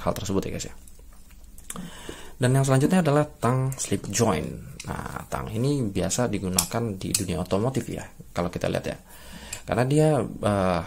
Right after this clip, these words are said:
hanya memprioritaskan dari sisi, eh,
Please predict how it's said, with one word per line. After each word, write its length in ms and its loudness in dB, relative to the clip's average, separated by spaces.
hanya 360 0
memprioritaskan 1120 -2
dari 320 0
sisi, 480 -2
eh, 520 -6